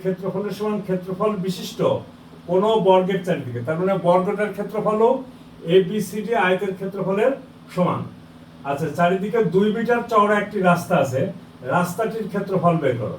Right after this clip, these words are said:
তাহলে দেখো বন্ধুরা, আমরা এখানে উত্তর দেওয়া শুরু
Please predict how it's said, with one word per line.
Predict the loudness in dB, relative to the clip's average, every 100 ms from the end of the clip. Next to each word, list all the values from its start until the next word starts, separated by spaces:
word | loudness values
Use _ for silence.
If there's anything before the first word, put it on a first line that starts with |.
| -2
তাহলে | 2 4 4 4 2 -10 -20 -18 2
দেখো | 4 4 2 4
বন্ধুরা, | 2 2 2 0 -2 -10 -20 -20 -20 -12 -4
আমরা | 0 2 2
এখানে | 0 0 0 0
উত্তর | -2 -2 -4 0
দেওয়া | 2 2 2
শুরু | 0